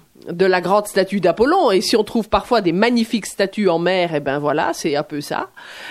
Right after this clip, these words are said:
Euh, donc celle-là, elle arrive à bon port. Elle est envoyée à Tyr en hommage à la métropole, euh,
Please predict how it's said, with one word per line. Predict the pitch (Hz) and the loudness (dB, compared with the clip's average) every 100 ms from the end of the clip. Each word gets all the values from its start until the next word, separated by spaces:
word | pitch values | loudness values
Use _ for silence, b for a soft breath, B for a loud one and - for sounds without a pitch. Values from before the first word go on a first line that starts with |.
| 254 - | -12 -4
Euh, | 165 | -2
donc | 190 196 | 0 0
celle-là, | - 302 294 254 | 2 4 4 2
elle | 214 | 2
arrive | 202 214 180 | 0 0 0
à | |
bon | 160 160 165 | -2 -4 -4
port. | 165 185 320 349 | -2 2 2 0
Elle | 196 | -2
est | 165 175 | -4 -4
envoyée | 170 170 170 160 | -4 -2 0 -2
à | 147 | -2
Tyr | - 240 240 240 | -4 0 0 2
en | 339 | 2
hommage | 349 247 165 139 175 220 359 392 B B B - | 4 4 2 0 0 0 -2 -2 B B B -10
à | 160 | -6
la | 156 | -2
métropole, | 180 185 175 175 - 170 170 156 | -2 -2 -4 -2 0 2 2 0
euh, | 123 | 0